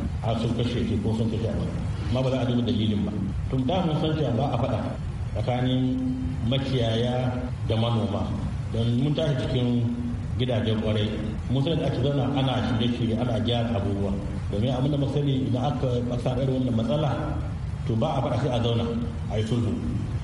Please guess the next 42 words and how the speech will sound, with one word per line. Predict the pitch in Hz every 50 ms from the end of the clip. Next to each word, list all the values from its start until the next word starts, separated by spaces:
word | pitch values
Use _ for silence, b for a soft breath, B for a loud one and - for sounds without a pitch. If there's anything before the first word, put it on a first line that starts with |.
| - - - - -
Ka | 131 135 -
ce | 135 117 113
gona | 113 117 120 123 120
ta, | 120 123 120 117 123
ka | 127 120 -
cinye | - 143 143 135 123 113
mun | 110 110 110 104 - - - - - - - - - - - - - - - -
amfanin | 110 110 107 110 101 104 110 117 110
gona | 113 117 117 117 110 107
ta, | 110 117 104 104 107 110 110 113 107 - - - - - - -
nawa | 110 131 139 143 135 127
ne | 131 127
amfanin | 127 110 113 110 107 104 110 107
gona? | 107 113 113 113 113 110 110 - 101 113 113 - - - - - - - -
Naira | 104 117 120 120 117 110 - -
biyar. | - 120 98 95 92 92 92 95 95 - - - - - - - - - - - -
Kai | - 131 131 127 127 123 117 101 - -
ka | 113
je | 113 139
ka | - -
sai | 139 135
da | 127 -
shan-, | - 123 120 120 117
eh, | 120 113 110 - - - -
eh, | 107 - - 110 104 - 113 - -
sanuwa | 123 120 123 123 120 117 117
guda, | 120 110 101 113 113 113 113 113 110 110 - - - - - - -
ka | - 104
zo | 123 127
ka | 113
biya | 104 117 120
shi | 120 117 107
naira | 110 110 104 101 - - - - - 98 - 104
biyar, | 107 107 107 104 - 95 90 -
an | 123 127
huta. | 135 135 123 113 87 - 90 - - - - - - - - - - - -
To | - 110
duk | 117 -
an | 156 147 143
daina | 151 160 156 143
wannan | 117 107 110 113 113 113
yanzu. | 107 - - - -